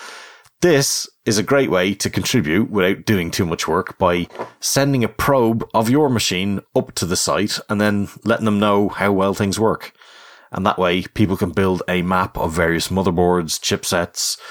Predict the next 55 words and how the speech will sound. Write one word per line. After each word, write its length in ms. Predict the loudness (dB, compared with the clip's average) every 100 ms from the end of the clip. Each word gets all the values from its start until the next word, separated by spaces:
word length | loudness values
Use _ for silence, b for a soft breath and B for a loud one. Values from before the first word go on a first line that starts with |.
| B B B -2
graphics 400 | 0 0 -4 0
cards, 280 | 0 0 0
whatever, 320 | 0 0 0
that 120 | 0
work 220 | 0 -2
quite 180 | 0 0
well. 320 | 2 0 -2 -4
And 200 | -4 -2 0
I've 220 | 0 2
done 180 | 0 2
this, 220 | 0 -2
and 120 | -4
I 60 | -4
did 220 | 0 0
it 40 |
again 320 | 2 0 0 2
by 120 | -2
mistake 500 | -2 -2 0 -2 -2
with 120 | -2
a 20 |
different 260 | -2 -4 -2
I 100 | -2
D, 200 | -2 -2
so 220 | 0 0
I 60 | -2
apologize 640 | 0 0 0 0 0 -2
to 160 | -4 -6
the 80 | -2
project. 480 | -2 0 0 -2 B B B B B
Uh, 220 | 2 2 2
there's 260 | 0 -2
two 280 | 0 2 4
of 120 | 2
me 220 | 0 0
in 120 | -2 0
there, 280 | 0 0 B B B B 0
but, 160 | 2
uh, 180 | 4 2
it's 180 | -2 -6
quite 220 | 0 2
easy 240 | 2 0 -2
to 120 | 0
do, 300 | 0 0 0 -8 -6
and, 340 | -2 0 2
uh, 320 | 2 2 0 -2
it's, 240 | -4 -6 -6
it's 100 | -4
quite 200 | 0 0
a 20 |
good 120 | 2
way 120 | 2
to 120 | 0 -2
upload 280 | 2 0
some 100 | 0
stuff. 420 | -2 -2 -2 -6